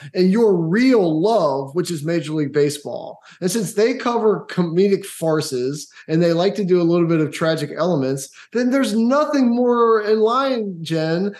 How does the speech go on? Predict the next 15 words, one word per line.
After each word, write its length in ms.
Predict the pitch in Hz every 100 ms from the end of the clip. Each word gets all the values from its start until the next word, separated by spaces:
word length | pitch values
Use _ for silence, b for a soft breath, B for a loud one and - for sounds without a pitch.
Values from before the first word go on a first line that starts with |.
| B
than 140 | 226 233
your 280 | 269 233 233
own 300 | 247 269 254
Houston 480 | - 269 262 269
Astros 840 | 247 262 302 294 190 143 123 120 - B -
and 100 | 208
what 200 | 240 233
they've 280 | 233 302 311
been 200 | 262 196
going 320 | 196 185 165
through 300 | 147 165 151
for 140 | 160
the 100 | 151
last 380 | 143 143 139 -
decade. 600 | 143 131 135 123 131